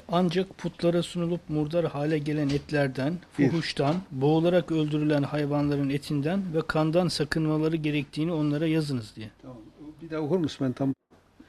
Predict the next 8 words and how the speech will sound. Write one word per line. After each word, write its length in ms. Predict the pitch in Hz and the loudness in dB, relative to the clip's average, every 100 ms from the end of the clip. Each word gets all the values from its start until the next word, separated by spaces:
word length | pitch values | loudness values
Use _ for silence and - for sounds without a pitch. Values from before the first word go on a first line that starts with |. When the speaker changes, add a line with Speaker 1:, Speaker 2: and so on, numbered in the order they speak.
| - - - | -20 -20 -14
Speaker 1:
Putlara 440 | - - 175 180 180 | -12 -2 2 2 2
sunulup 320 | 175 _ 156 160 | _ _ -12 -2
murdar 360 | 160 156 180 | 0 2 2
hale 300 | 147 156 156 | 2 2 0
gelen 280 | 147 143 139 | 0 0 0
etlerden 640 | 131 - 143 131 120 123 | -2 -4 -4 -4 -4 -2
Speaker 2:
Tamam, 160 | 180 - 135 | -2 -4 -10
zaten 260 | 147 147 | -14 -12